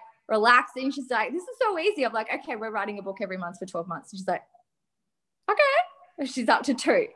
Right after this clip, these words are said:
Like, I knew she would be able to do it. You know, there's just certain people you know are gonna be able to do a certain thing. Uh, so for me, recognizing with personal branding,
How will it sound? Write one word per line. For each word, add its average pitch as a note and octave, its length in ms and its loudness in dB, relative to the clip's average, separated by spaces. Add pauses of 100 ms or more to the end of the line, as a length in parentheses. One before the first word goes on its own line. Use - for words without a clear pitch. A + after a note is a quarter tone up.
Like, C#4 160 4
I C#4+ 80 6
knew D4 220 6
she C#4+ 180 -4
would C4+ 160 -2
be A#3+ 100 2
able G#3+ 120 0
to G3 60 -6
do A3+ 220 0
it. - 100 -2
You F#3 60 -6
know, G3+ 120 -4
there's A#3 180 0
just B3+ 200 -4
certain B3 220 2
people A#3+ 220 -2
you G#3+ 120 -2
know G#3+ 180 2
are G#3 60 2
gonna G#3 160 -2
be G3 120 2
able G3 120 2
to F#3+ 60 -8
do A3 260 -2
a G3 60 -2
certain - 500 0
thing. E3+ 260 -6 (600)
Uh, A3+ 220 6 (400)
so B3 140 4
for B3+ 160 2
me, B3+ 560 2
recognizing A3+ 920 -2
with G#3 160 -2
personal C#4 420 -2
branding, G#3+ 680 0